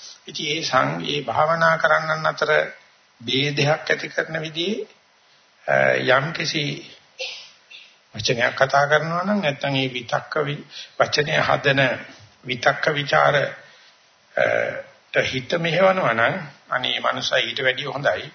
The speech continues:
පැත්තකටලා බුදිය ගන්න එක. එහෙම නැත්නම් මේ මනුස්සයා වඳ වෙන එක හොඳයි. එහෙම නැත්නම් මේ මනුස්සයාගේ ජීවිතේට අපලයක් වෙන එක හොඳයි.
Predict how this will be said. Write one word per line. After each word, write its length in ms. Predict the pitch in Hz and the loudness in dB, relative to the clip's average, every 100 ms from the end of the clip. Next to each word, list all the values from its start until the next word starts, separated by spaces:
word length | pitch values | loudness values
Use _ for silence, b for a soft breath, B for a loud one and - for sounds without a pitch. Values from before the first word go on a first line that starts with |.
| B B B _ | B B B _
පැත්තකටලා 680 | 131 123 - 135 127 156 147 | 2 2 -2 -2 0 0 0
බුදිය 320 | 135 143 143 | -2 0 0
ගන්න 300 | 113 98 92 | 0 -6 -12
එක. 100 | - | -16
එහෙම 180 | 107 120 | -8 -6
නැත්නම් 340 | 117 135 139 | -4 0 0
මේ 140 | 123 | 0
මනුස්සයා 400 | 127 127 - 156 135 | -2 -4 -2 0 2
වඳ 320 | 110 120 143 | 4 4 4
වෙන 220 | 165 170 | 2 2
එක 160 | 170 165 | 0 0
හොඳයි. 340 | 139 123 82 - _ _ _ B B B | -2 -2 -6 -12 _ _ _ B B B
එහෙම 200 | - 123 | -8 -2
නැත්නම් 300 | 135 131 151 | 0 0 0
මේ 120 | 131 | 0
මනුස්සයාගේ 400 | 127 135 147 135 | 0 0 -2 -4
ජීවිතේට 520 | 120 123 147 139 151 190 | -6 -10 -8 -2 0 4
අපලයක් 520 | 165 - 165 165 156 | 2 4 4 4 2
වෙන 160 | - 151 | -2 -2
එක 160 | 151 135 | 0 0
හොඳයි. 460 | 113 127 98 - | 0 -2 -2 -4